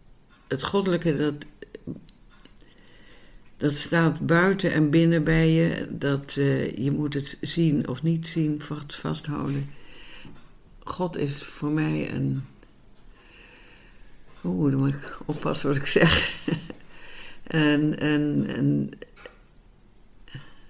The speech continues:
wij komen, laat ik zo zeggen, wij komen, eh, tenminste, ik heb het gevoel, we komen uit een dimensie,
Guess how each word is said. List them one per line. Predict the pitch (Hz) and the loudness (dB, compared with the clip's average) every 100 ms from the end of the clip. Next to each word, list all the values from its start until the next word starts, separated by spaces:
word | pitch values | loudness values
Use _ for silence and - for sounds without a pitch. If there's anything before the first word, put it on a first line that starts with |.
| - - - - - - - | -20 -20 -20 -20 -20 -20 -6
wij | - 165 | 2 6
komen, | 240 240 151 - - - | 8 8 4 0 -4 -4
laat | - 156 180 | -2 0 0
ik | 165 | 0
zo | 170 147 | 0 2
zeggen, | 139 120 - - - - - | 0 -2 -8 -14 -16 -16 -6
wij | 156 170 175 170 165 - | 0 4 6 4 2 -6
komen, | - 247 226 180 196 | 2 4 6 4 0
eh, | 160 | -2
tenminste, | 165 196 190 - - - | 2 2 2 2 -2 0
ik | - | -4
heb | - 190 | 0 0
het | 165 | 0
gevoel, | 160 147 196 214 | -2 -2 4 6
we | 165 | 4
komen | 160 202 220 - | 2 2 4 2
uit | 170 | 0
een | 156 151 | 0 2
dimensie, | 151 151 156 147 - 143 | 4 4 2 0 -2 -2